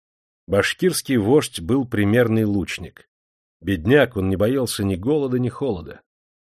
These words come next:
Башкирские конники через горы и чащобы пробирались к султану, и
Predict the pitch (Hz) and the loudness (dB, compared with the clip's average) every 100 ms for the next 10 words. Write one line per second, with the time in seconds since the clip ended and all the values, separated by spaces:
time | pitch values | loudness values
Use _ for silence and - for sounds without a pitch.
0 | _ 90 101 - 156 135 - 135 127 147 | _ -2 -2 0 0 0 0 0 2 4
1 | 147 143 131 127 120 117 90 87 143 135 | 4 2 0 -2 2 2 0 4 4 4
2 | 131 123 - 101 - 139 131 123 120 120 | -2 -4 -4 -4 0 0 2 2 2 4
3 | 113 104 95 - - 85 - 120 117 107 | 4 4 -2 -6 -8 -6 0 2 4 2
4 | - _ _ _ 127 131 | 0 _ _ _ -6 -6